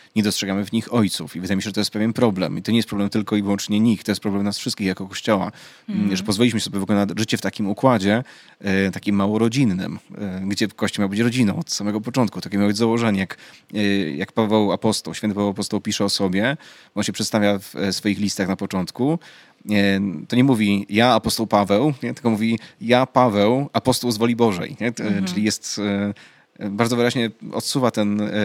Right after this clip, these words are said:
Speaker 1: ten, tą pewną swoją funkcję, którą otrzymał od, od Boga, to powołanie, które otrzymał,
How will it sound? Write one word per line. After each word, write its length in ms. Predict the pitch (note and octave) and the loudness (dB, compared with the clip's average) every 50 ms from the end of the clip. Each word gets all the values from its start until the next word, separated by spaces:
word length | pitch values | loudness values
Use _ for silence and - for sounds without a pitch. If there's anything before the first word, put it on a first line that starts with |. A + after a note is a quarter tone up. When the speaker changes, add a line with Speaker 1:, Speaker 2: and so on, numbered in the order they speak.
| G2 G2+ G2 F#2+ G2 G2+ - G2+ G#2 G2+ - _ _ _ _ _ _ _ _ - _ | 0 0 -2 -2 -4 -6 -6 -8 -10 -12 -14 _ _ _ _ _ _ _ _ -20 _
Speaker 1:
ten, 300 | - G#2+ G2 G2 F#2+ F#2+ | -4 -2 0 0 -2 -2
tą 120 | - A2 G2 | -4 -4 -2
pewną 220 | G2+ A2 G#2+ G#2 | 0 0 0 0
swoją 200 | - - G#2 G#2 | 0 0 -2 -2
funkcję, 360 | - - D3 D#3+ D3 - A#2+ | 0 0 0 0 0 0 -2
którą 180 | G#2+ - A2 G2+ | -2 0 -2 -2
otrzymał 360 | G2 - - G#2 G2 F#2+ F#2+ | -2 -2 -2 -2 0 0 0
od, 220 | F#2+ F#2+ - - - | -2 -4 -8 -10 -8
od 140 | - G2 | -8 -2
Boga, 220 | E2+ G2 F#2+ G2 F#2+ | 0 2 2 2 0
to 80 | G2 | -2
powołanie, 420 | F#2 - F#2+ G2+ A2 A#2 B2 A#2 G#2 | -4 -4 0 2 4 4 4 2 0
które 160 | - - G#2 | 0 -2 -4
otrzymał, 460 | - - - G2+ G2+ G#2+ B2+ D3 D3+ | -4 -2 -2 0 2 2 2 0 -2